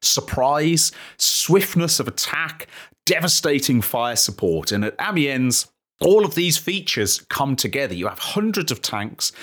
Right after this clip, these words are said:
you have a massive guns. There's over two thousand artillery pieces are gonna be firing in support of this. They've undergone what's called silent registration, using the latest technologies of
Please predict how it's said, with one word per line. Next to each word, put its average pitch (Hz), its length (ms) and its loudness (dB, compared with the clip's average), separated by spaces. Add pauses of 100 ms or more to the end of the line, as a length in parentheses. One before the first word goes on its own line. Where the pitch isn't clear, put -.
(280)
you 120 80 0
have 135 160 0
a 127 60 0
massive 156 680 2
guns. 117 360 0
There's 123 100 2
over 123 120 -2
two - 380 0
thousand 175 720 0
artillery 110 520 0
pieces 92 400 0
are 90 40 -6
gonna 90 140 -4
be 82 100 -8
firing 101 520 -2
in 92 140 -4
support - 500 -2
of 80 60 -12
this. 82 240 -4 (420)
They've 113 140 0
undergone 143 420 0
what's 127 160 -2
called 110 200 -2
silent 160 540 0
registration, 131 800 0
using 147 240 0
the 127 100 0
latest 147 480 0
technologies 143 680 -2
of 92 220 0